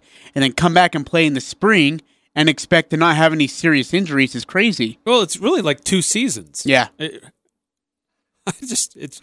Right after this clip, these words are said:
Speaker 1: And then, and then,
Speaker 2: unprecedented.
Speaker 1: and then what? You turn around and come back and play in the fall,
Speaker 2: Right,
Speaker 1: like,
Speaker 2: then
Speaker 1: a
Speaker 2: you do
Speaker 1: full
Speaker 2: it again?
Speaker 1: season? That to me doesn't make a whole lot of sense.
Speaker 2: That's odd.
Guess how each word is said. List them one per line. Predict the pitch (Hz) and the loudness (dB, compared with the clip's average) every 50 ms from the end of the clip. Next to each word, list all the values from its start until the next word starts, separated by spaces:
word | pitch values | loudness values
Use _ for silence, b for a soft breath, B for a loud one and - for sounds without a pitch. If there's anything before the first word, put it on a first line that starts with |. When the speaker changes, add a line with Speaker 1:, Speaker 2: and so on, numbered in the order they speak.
| _ _ | _ _
Speaker 1:
And | - - | -20 -18
then, | - - - | -10 -2 0
and | 170 180 | 4 4
then, | 202 233 | 4 4
Speaker 2:
unprecedented. | 233 - 156 160 202 202 226 254 - 196 | 4 2 2 4 4 4 4 4 2 2
Speaker 1:
and | 240 214 233 | 2 4 4
then | 285 311 302 | 2 2 4
what? | 247 190 156 | 2 2 2
You | 156 156 | 0 -4
turn | 151 - 196 190 | -4 -2 0 0
around | 202 208 202 | 2 2 0
and | 180 | 0
come | - 180 147 | -2 -2 0
back | 190 196 190 - | 0 0 0 -2
and | 180 156 | -6 -4
play | - 185 185 185 | 0 0 0 0
in | 180 | 0
the | 170 151 | -2 -4
fall, | - - 165 151 170 208 233 | -2 2 2 4 4 4 4
Speaker 2:
Right, | 220 240 | 4 2
Speaker 1:
like, | 214 | 2
Speaker 2:
then | 196 196 | 2 0
Speaker 1:
a | |
Speaker 2:
you | 175 | -2
do | 147 | 0
Speaker 1:
full | 127 - 143 147 | 2 2 2 2
Speaker 2:
it | 160 | 2
again? | 151 156 143 151 196 | 2 2 2 2 2
Speaker 1:
season? | 220 262 - - _ _ _ _ _ _ _ _ _ _ _ _ _ _ _ _ _ _ _ _ _ _ _ _ _ _ _ _ _ _ _ _ _ _ _ _ _ _ _ - | 2 0 -2 -6 _ _ _ _ _ _ _ _ _ _ _ _ _ _ _ _ _ _ _ _ _ _ _ _ _ _ _ _ _ _ _ _ _ _ _ _ _ _ _ -4
That | 139 147 170 220 269 - | 2 4 4 4 4 0
to | - 196 | -2 0
me | 156 143 | 2 2
doesn't | 131 135 127 - 131 127 | 2 2 0 0 0 0
make | 127 117 - | 0 0 -2
a | 113 | -2
whole | 131 135 131 | -2 0 0
lot | 127 120 117 | 2 0 -2
of | 113 - | -2 -4
sense. | - 127 120 117 110 95 90 - | -4 -4 -4 -4 -4 -8 -10 -12
Speaker 2:
That's | - - - - _ _ - | -14 -14 -18 -20 _ _ -14
odd. | 127 151 165 147 123 117 120 - | -12 -8 -6 -6 -6 -6 -8 -10